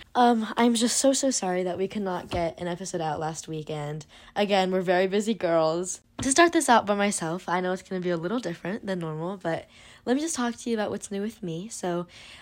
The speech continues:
last weekend, a part of the reason that we couldn't record was because on Friday we ha-, I had my sophomore cotillion, and it was so much fun. And normally, like, the school dances are really hit or miss, and personally,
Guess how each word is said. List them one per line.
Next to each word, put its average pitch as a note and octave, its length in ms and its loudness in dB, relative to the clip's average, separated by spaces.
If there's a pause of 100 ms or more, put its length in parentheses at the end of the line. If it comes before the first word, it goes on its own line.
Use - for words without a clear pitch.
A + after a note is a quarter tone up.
last A3 340 0
weekend, G#3+ 720 -4
a G#3+ 60 -4
part A#3 200 2
of A#3 40 2
the A3+ 80 0
reason A3 320 -2
that F#3+ 220 -2
we F#3+ 120 -8
couldn't F3+ 520 -4 (140)
record F3 420 -4
was F3 120 -8
because F3+ 280 -8
on E3+ 100 -8
Friday G3 400 -4
we F#3+ 140 -4
ha-, F#3 280 -6
I F#3 120 0
had G3+ 260 2
my F3 160 0
sophomore F3 380 -6
cotillion, G3 680 -2 (320)
and A3 140 2
it G#3+ 60 2
was G#3 260 2
so A3+ 480 2
much A#3 180 -2
fun. E3+ 260 -4 (300)
And C4+ 140 4
normally, G4+ 340 4
like, D#4 280 0 (240)
the - 60 -6
school C4 260 2
dances G3+ 320 -2
are G3+ 100 0
really F#3 200 2
hit F#3+ 120 0
or F3 120 2
miss, D#3 380 -4
and F#3 180 -2
personally, F3 600 0